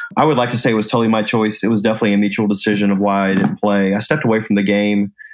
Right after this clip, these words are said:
for a few months, went and played some independent leagues to try to get back. But I had never been cut from a team before. I was always the star athlete, but realizing at that level, there were so many wonderful athletes that were a whole, a whole different place than I was.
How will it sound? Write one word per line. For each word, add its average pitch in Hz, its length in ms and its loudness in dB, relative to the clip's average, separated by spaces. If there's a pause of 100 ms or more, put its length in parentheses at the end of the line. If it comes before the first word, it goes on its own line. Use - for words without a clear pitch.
(200)
for 113 100 2
a 104 60 0
few 117 140 2
months, 107 400 0
went 110 140 2
and 104 120 2
played 104 280 0
some 101 160 0
independent 107 500 0
leagues 101 320 0
to - 60 -10
try - 120 -2
to 101 100 2
get 95 180 0
back. 101 340 -2
But 98 220 -2 (260)
I - 80 2
had 123 120 2
never 117 200 2
been 110 140 0
cut 98 220 -2
from - 120 -2
a 98 60 0
team 139 240 0
before. 127 440 0
I 113 60 0
was 104 160 -2
always 104 440 0
the 101 100 0
star 107 180 0
athlete, 104 540 0
but 98 220 0 (340)
realizing 117 420 2
at 104 80 0
that 104 220 0
level, 104 280 0
there 104 140 2
were 101 100 0
so 107 300 0
many 98 460 2
wonderful 104 400 0
athletes 98 460 -2
that 101 80 0
were 95 120 0
a 92 60 -2
whole, 104 520 -2
a 98 60 0
whole 127 160 0
different 110 220 -2
place 104 160 0
than 101 100 0
I 104 120 0
was. 95 500 0